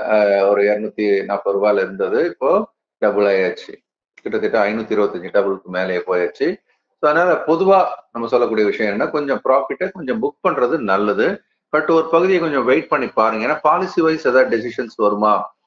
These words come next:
அப்படின்றதான் ஒரு யோசனையா இருக்கு. Policy wise decision சொல்லும்போது, ஒருவேளை, ஆ, ஒருவேளை <laughs> privatization point of view-ல இந்த government elect ஆச்சு அப்படின்னு சொன்னா, இப்ப, இப்ப இருக்கிற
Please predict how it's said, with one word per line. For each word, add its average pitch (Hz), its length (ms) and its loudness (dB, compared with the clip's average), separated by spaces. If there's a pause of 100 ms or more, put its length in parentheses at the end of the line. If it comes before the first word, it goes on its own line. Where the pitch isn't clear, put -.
(240)
அப்படின்றதான் 117 800 0
ஒரு 107 320 2
யோசனையா 107 320 0
இருக்கு. - 300 -6
Policy 127 360 0
wise 123 240 0
decision 110 400 -4
சொல்லும்போது, 107 840 2 (420)
ஒருவேளை, 151 600 4 (340)
ஆ, 107 540 4
ஒருவேளை 110 580 2 (300)
<laughs> - 720 -4
privatization 120 1300 0
point 110 280 0
of 107 180 0
view-ல 95 220 0
இந்த 107 160 -2
government 113 460 0
elect 107 380 0
ஆச்சு 107 400 0
அப்படின்னு 101 200 -2
சொன்னா, 95 380 -4
இப்ப, 95 460 2 (280)
இப்ப 113 220 -2
இருக்கிற 120 420 2